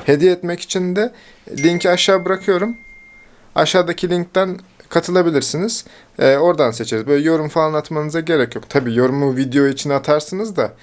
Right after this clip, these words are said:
Gleam linki bırakıyorum. Objektif olsun, kime vereceğimiz direkt oradan belli olsun diye. Kimseye hak geçmesin.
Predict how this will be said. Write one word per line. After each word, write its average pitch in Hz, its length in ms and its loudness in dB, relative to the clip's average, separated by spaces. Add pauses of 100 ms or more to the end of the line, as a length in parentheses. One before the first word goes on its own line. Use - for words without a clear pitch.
(140)
Gleam 175 380 2
linki 170 240 0
bırakıyorum. 117 500 2 (460)
Objektif 127 500 0
olsun, 117 320 0
kime 123 320 0
vereceğimiz 117 540 2
direkt 120 220 0
oradan 120 340 2
belli 123 200 2
olsun 113 360 0
diye. 175 220 -4 (360)
Kimseye 131 360 -2
hak - 280 -4
geçmesin. 131 540 -2